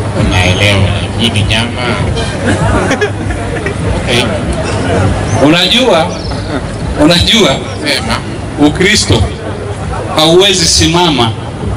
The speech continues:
Speaker 2: bila kifo cha Yesu. Sasa wameweka weka ionekane Yesu kafa ndio upatikane Ukristo, lakini bila kufa kwa Yesu hakuna Ukristo.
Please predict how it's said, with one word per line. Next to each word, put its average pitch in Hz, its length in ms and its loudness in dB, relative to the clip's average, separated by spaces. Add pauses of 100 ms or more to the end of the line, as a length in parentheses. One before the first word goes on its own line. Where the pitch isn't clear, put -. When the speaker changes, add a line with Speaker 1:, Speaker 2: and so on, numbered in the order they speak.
(260)
Speaker 2:
bila 160 240 2
kifo - 340 0
cha 113 120 0
Yesu. 110 360 2 (1800)
Sasa 208 320 2 (160)
wameweka 175 540 2
weka 202 280 2
ionekane 180 540 0
Yesu 175 280 0
kafa - 500 -2 (640)
ndio 156 240 2
upatikane 151 600 0
Ukristo, 123 560 0
lakini - 360 0 (120)
bila 226 280 2
kufa 214 360 -2
kwa 151 160 -2
Yesu 160 300 -2 (600)
hakuna 147 360 2
Ukristo. 107 520 2